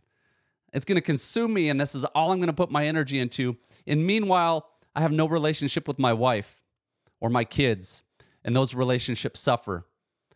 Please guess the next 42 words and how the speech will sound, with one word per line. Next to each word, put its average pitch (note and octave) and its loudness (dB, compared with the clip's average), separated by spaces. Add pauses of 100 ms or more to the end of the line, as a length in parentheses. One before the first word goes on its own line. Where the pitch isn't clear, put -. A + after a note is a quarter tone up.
(460)
Then, G3 2 (420)
all D3 2
of D3+ -2
a F3 2
sudden, F3 0
one E3+ 2
day, B2+ 0 (920)
my C3 2
wife D3 0
could C3+ -6
come D3+ -2
to D3 0
me D3 0
and C#3 -2
say, C#3+ 0 (520)
"I, - -10 (800)
I B2+ -2
don't, C3 -6
I'm C#3 -4
not D3+ -2
in C3+ -6
love C3 -2
with C3+ -4
you F#2+ -2
anymore." F#2 -4 (300)
No, D3+ 0
this E3 -2
is D3 -10
not D#3+ 0
gonna D3 -2
happen. D#3 -2
I'm D#3 -2
not C3+ -2
gonna C3+ -6
let F3 0
this A#2 -2
happen. F2+ -6 (1400)
But D3 2
let's D#3 0
say E3+ 0
I - 2
did. B2 -2